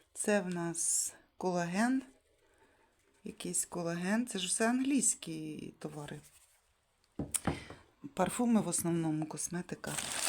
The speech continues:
Так, з чого починати?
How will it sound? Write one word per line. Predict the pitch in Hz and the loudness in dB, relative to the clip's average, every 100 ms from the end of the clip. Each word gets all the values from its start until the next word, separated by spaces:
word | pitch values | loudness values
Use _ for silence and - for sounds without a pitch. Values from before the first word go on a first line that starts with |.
| - - - - - - - - - - - - - | 0 0 -4 -8 -6 0 2 2 0 -4 -6 0 4
Так, | 247 233 - - | 6 4 4 2
з | - | 2
чого | - 262 247 | 4 6 4
починати? | - 240 - 220 220 202 180 170 - | 4 4 4 6 6 6 4 2 2